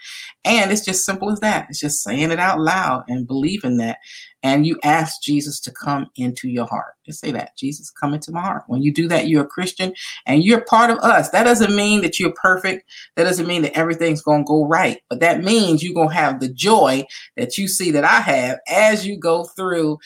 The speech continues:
anything, <laughs> okay? Anything in life, not just a pandemic, but anything that you go through in life. Yes, we're gonna mourn sometimes. We're going to rejoice sometimes.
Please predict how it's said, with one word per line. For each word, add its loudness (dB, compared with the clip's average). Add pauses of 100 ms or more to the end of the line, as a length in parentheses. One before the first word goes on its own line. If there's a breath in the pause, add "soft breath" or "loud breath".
(280 loud breath)
anything, 0
<laughs> -2
okay? 0
Anything 0
in -2
life, -2
not 0
just -8
a -6
pandemic, -4 (440 loud breath)
but -2
anything 0
that 0
you -2
go -4 (100)
through -6
in -8
life. -6
Yes, 0
we're -2
gonna 0
mourn 0
sometimes. -2 (480 loud breath)
We're 2
going 2
to -4
rejoice 0
sometimes. -4